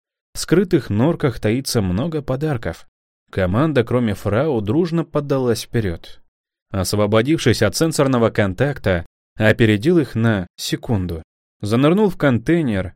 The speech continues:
две массивные упаковки. Два черных пенала габаритом тридцать на десять. Перво-наперво извлек защиту. Вскрыл, развернул и удовлетворенно цокнул. «Ахуй!»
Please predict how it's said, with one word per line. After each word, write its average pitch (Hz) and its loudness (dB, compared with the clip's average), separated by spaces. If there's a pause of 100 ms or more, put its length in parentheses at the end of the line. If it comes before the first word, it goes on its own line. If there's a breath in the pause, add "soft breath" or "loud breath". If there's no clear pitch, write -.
(100)
две 104 -2
массивные 156 -2
упаковки. 104 -6 (400)
Два 117 4
черных 160 0
пенала 143 0
габаритом 110 0
тридцать 120 -4
на 113 0
десять. 92 -6 (220)
Перво-наперво 135 -2
извлек 104 -2
защиту. 104 -6 (460)
Вскрыл, 143 0 (100)
развернул 110 2
и 117 0
удовлетворенно 131 -2
цокнул. 92 -8 (480)
«Ахуй!» 139 2